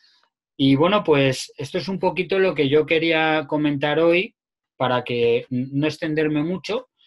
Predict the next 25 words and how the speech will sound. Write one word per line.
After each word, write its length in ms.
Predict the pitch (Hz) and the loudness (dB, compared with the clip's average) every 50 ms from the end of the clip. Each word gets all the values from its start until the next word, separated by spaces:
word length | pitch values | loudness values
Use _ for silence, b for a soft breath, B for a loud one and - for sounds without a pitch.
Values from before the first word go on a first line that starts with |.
| b b b b b _ | b b b b b _
Por 120 | 135 131 | -8 -4
supuesto, 560 | - 131 123 143 139 135 - 160 151 151 143 - | -4 -2 -2 -2 -2 -2 0 0 0 0 0 -2
todo 220 | 147 143 147 147 | -2 0 2 2
el 60 | 143 | 2
mundo 340 | 143 147 147 147 139 139 135 | 2 0 0 0 0 0 0
ya 140 | 131 131 123 | 0 -2 -4
sabe 400 | - - 151 160 175 208 - - _ _ _ _ _ _ _ _ _ | -4 -2 -2 -2 -2 -2 -6 -12 _ _ _ _ _ _ _ _ _
que 320 | - 135 127 127 139 - _ _ _ _ _ | -4 -2 -2 -2 -4 -6 _ _ _ _ _
todos 420 | - 170 165 165 151 147 139 117 139 | 0 2 2 4 2 2 0 0 0
los, 360 | 135 135 131 127 - - - _ _ | 0 0 0 -2 -4 -12 -16 _ _
todas 340 | - 165 170 165 156 147 143 | 2 2 4 4 4 2 2
las 180 | 143 135 - | -2 -4 -6
personas 600 | - 143 - 131 - - 151 143 139 131 - - | -8 -12 -12 -12 -8 -6 -2 -2 -2 -2 -4 -6
que 140 | - 135 123 | -8 -8 -4
ven 180 | 135 143 139 135 | -2 0 0 0
el 120 | 127 117 | 0 -2
canal 500 | - 123 120 135 143 147 139 139 139 135 | -6 -6 -4 -2 -2 -2 -2 -2 -2 -4
YouTube 460 | 123 131 135 135 147 156 151 135 135 - _ _ | -4 -6 -6 -2 0 0 0 -2 -4 -8 _ _
de, 500 | _ 120 113 117 113 113 113 113 113 113 | _ -8 -4 -2 0 0 0 0 0 -2
de 140 | 110 117 113 | -2 -4 -6
Cristóbal, 580 | - 120 117 - - 160 170 165 180 220 247 b b b b b | -6 -10 -12 -4 -2 0 2 2 2 0 -2 b b b b b
si 340 | - - - - 143 139 139 | -16 -12 -8 0 2 4 4
nunca 580 | 147 180 202 196 175 - - 123 104 101 - _ _ | 4 4 2 2 0 0 0 -4 -4 -4 -10 _ _
la 260 | _ 127 127 139 151 | _ -4 -2 0 0
han, 380 | 151 151 151 151 147 147 147 | 0 -2 -2 -2 -2 -2 -4